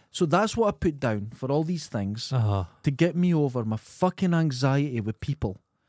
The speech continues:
Speaker 1: The thing is, right, that was where I was angry at myself. One, I stopped the car. Two, he was just being so weirdly thick.
Speaker 2: Yeah.
Speaker 1: I didn't go,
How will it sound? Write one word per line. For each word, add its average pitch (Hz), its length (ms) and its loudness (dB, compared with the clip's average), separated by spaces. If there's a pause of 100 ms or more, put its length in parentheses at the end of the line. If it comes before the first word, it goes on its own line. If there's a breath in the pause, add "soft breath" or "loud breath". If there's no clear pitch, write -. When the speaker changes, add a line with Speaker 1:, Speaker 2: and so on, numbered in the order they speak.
(420 soft breath)
Speaker 1:
The 185 80 0
thing 214 220 2
is, 208 280 0
right, 165 240 0 (360 soft breath)
that 180 180 2
was 180 140 -6
where 190 100 2
I 180 60 2
was 156 140 -2
angry 165 280 0
at 139 60 -2
myself. 127 440 -6
One, 131 240 2
I 104 60 -4
stopped 156 400 -2
the 151 80 0
car. 113 300 0 (100)
Two, 175 300 0 (420 loud breath)
he 185 100 -2
was 196 160 -2
just 226 240 -6
being 247 140 0
so 185 460 -2 (400)
weirdly 180 640 0
thick. - 580 -4 (260)
Speaker 2:
Yeah. 101 420 2 (1040)
Speaker 1:
I 240 160 4
didn't 208 320 0
go, 160 300 2